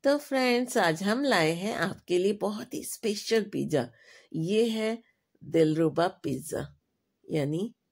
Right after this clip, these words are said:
दिल को पसंद आने वाली पिज़्ज़ा। और इंस्टेंट है, ब्रेड पिज़्ज़ा है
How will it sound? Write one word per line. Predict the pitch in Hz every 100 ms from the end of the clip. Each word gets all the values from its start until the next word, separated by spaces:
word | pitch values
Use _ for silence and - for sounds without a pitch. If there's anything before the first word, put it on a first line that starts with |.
| _
दिल | - 214
को | 214 165
पसंद | - - 170 175
आने | 151 160 147
वाली | 143 156
पिज़्ज़ा। | 160 - 156 - 151 156 _ _ _ _ _ -
और | 123 143 190 - _ _ _ -
इंस्टेंट | 226 214 - 277 285 247
है, | 240 233 - _ _ _ _ _ _ _ -
ब्रेड | 156 190 233 220 -
पिज़्ज़ा | 147 143 143
है | 139 131 143